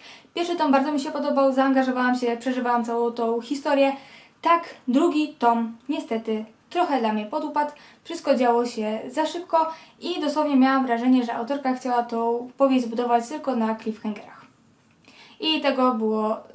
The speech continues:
jak w innych powieściach autorki jakoś mi to nie przeszkadzało,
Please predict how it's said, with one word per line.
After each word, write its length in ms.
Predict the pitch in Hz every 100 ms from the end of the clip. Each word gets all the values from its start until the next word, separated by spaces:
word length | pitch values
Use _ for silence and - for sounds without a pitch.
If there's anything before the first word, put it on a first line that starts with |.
| -
jak 340 | 269 285 - - - _ - 269
w 460 | - 294 285 -
innych 260 | - 349 349
powieściach 380 | 320 320 320 311
autorki 240 | 320 320
jakoś 240 | 302 269
mi 80 | 302
to 60 | 311
nie 120 | 359
przeszkadzało, 560 | 370 370 359 339 339